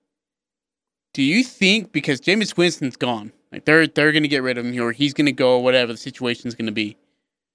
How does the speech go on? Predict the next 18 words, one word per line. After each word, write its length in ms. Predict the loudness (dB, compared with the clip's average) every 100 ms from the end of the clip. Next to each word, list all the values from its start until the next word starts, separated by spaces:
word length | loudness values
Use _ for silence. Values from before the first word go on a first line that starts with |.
| _ _ _ _ _ _ -14
does 120 | -10
Tampa 400 | -2 2 2 2
Bay 220 | 2 2
draft 560 | 2 4 6 6 4 -2
Jordan 400 | 2 2 4 4
Love? 360 | 4 4 0 -12 _ _ _
They've 160 | -2 4
got 240 | 4 4
the 100 | 0
thirteenth 640 | 0 2 2 2 0 0 2
overall 420 | 2 4 4 4
pick, 320 | 2 -2 0
man. 380 | 0 2 0 -4 _ _ _ _ -2
Do 100 | 4
they 120 | 4
draft 460 | 4 6 6 6 2
Jordan 340 | 2 2 4
Love 380 | 6 6 4 -2